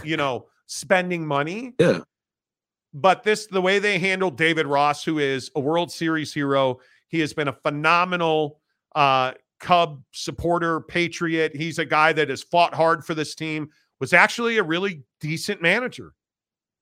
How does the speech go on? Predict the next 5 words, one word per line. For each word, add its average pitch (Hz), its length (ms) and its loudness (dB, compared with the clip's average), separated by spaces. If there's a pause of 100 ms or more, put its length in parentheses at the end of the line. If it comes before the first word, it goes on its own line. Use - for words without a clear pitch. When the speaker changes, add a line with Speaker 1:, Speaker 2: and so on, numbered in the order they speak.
(920)
Speaker 1:
And 143 520 -2 (640)
you 143 200 -6
fired 185 340 0
him 127 220 -4
for 131 360 -4